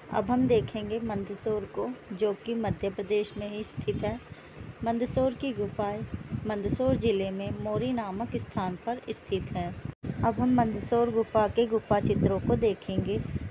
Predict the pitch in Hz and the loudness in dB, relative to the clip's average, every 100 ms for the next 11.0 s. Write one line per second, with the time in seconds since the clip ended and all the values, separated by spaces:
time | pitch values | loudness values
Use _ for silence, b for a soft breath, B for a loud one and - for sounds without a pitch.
0 | - 214 226 - 247 247 208 202 208 220 | -6 -2 -2 0 2 2 4 2 0 -4
1 | - - - - 240 208 - - 226 - | -10 -16 -20 2 6 6 4 -2 -2 0
2 | 240 - - 220 233 233 226 240 226 233 | -4 -4 -6 -2 0 2 4 6 6 2
3 | 247 - - - - 214 190 220 - 233 | 0 -2 -6 -12 0 2 4 2 2 0
4 | 240 226 233 233 226 - 233 226 233 - | -2 -2 0 0 2 2 2 2 -6 -8
5 | - - - 214 - 220 233 - - - | -14 -4 -2 -2 2 2 2 -4 -12 -12
6 | - - 233 202 208 - 226 208 214 196 | -14 2 2 4 2 4 2 4 0 2
7 | 208 214 - - - - 226 - 247 - | 0 -2 -4 -12 -8 0 0 2 0 4
8 | 214 202 226 - - - - 220 208 202 | 2 4 0 -2 -4 -4 2 2 4 4
9 | 220 226 - - - - 214 208 247 247 | 2 0 -4 -2 -2 2 2 2 2 2
10 | 226 202 - 202 208 214 202 226 226 | 2 0 0 -2 0 0 2 4 4